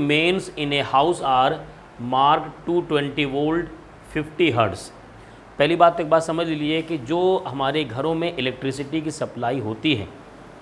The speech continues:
उसमें दो चीज़ें होती हैं। अगर सिर्फ voltage की बात की जाए तो voltage में भी दो चीज़ें हैं, एक है peak voltage और एक होता है वीआरएमएस, root mean square value, जिसे हम generally easily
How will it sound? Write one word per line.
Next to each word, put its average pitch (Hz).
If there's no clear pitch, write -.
उसमें 147
दो 170
चीज़ें 139
होती 104
हैं। 92
अगर 135
सिर्फ 160
voltage 139
की 175
बात 131
की 123
जाए 131
तो 143
voltage 131
में 160
भी 156
दो 139
चीज़ें 101
हैं, 92
एक 175
है 180
peak 175
voltage 175
और 131
एक 185
होता 170
है 175
वीआरएमएस, 123
root 151
mean 151
square 107
value, 90
जिसे 131
हम 165
generally 143
easily 143